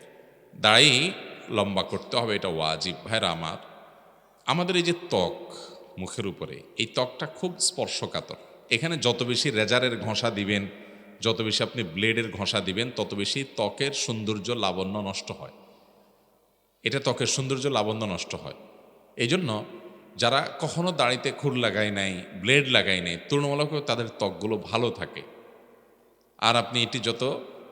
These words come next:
চাচতে থাকবেন, যত বেশি এটাতে আপনি খুর ব্যবহার করবেন, রেজার ব্যবহার করবেন, তত বেশি আপনার এই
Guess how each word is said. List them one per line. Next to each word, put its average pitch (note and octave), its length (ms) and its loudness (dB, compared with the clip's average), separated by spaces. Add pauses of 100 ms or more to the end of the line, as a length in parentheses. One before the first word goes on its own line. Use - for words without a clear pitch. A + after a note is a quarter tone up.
চাচতে A#2+ 300 0
থাকবেন, C3+ 460 0
যত A2+ 220 2
বেশি A#2 320 0
এটাতে A2 260 -2
আপনি G#2 200 -4
খুর B2+ 240 -2
ব্যবহার B2 300 2
করবেন, B2 420 -2
রেজার G#2 280 4
ব্যবহার C3 320 4
করবেন, C3+ 340 2 (420)
তত A#2 160 0
বেশি A#2 200 0
আপনার A2 220 -2
এই G#2+ 60 -2